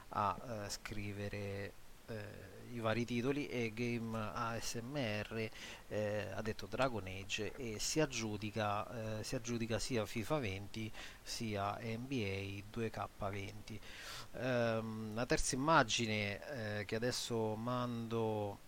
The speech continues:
<clears throat> che mando su YouTube è l'immagine di un drago, quindi, eh, a quel punto sarebbe stato veramente molto, molto facile, ehm, poter, poter vincere.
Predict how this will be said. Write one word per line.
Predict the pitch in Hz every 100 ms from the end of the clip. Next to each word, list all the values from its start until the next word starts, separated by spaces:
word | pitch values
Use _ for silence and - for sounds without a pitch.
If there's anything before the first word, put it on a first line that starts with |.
| -
<clears throat> | - 170 156 131 - - -
che | 104
mando | 107 110 104 104 98
su | 95 113
YouTube | 117 156 113 101 107 107 107
è | 123 110
l'immagine | 123 117 98 101
di | 117
un | 127
drago, | 107 98 98
quindi, | 98 101 95 92 - - - -
eh, | 92
a | 90 87
quel | - 110
punto | - 113 98
sarebbe | 101 98 101
stato | - 107 101
veramente | 101 104 107 104 104 101
molto, | 110 113 -
molto | 110 104 -
facile, | 101 104 101 - 104 101 98 - - - - - - - - -
ehm, | 117 110 104 101 98 98 95 95 - -
poter, | 123 110 107 107 98 104 101 98
poter | 104 104 101
vincere. | 98 98 98 92